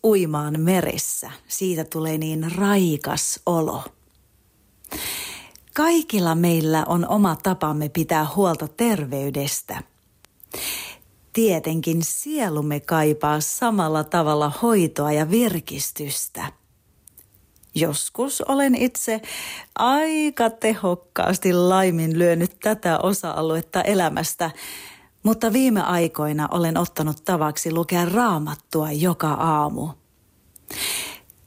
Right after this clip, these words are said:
Kyllä sillä on se tietty vaikutus, mitä ei voi verrata ylistysmusiikin kuunteluun tai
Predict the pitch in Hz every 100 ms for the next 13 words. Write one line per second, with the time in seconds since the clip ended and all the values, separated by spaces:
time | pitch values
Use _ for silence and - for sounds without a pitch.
0 | _ - 330 320 277 - 240 240 - 285
1 | 240 - 175 - - 302 277 170 - -
2 | 170 156 190 185 143 - 156 - 156 -
3 | - - - - - _ _ _ - 247
4 | 277 254 294 262 302 262 294 294 196 175
5 | 180 165 - 175 185 185 - 220 - 214
6 | 196 220 220 214 202 202 - - - _
7 | - 233 240 226 214 214 208 202 202 196
8 | 190 190 185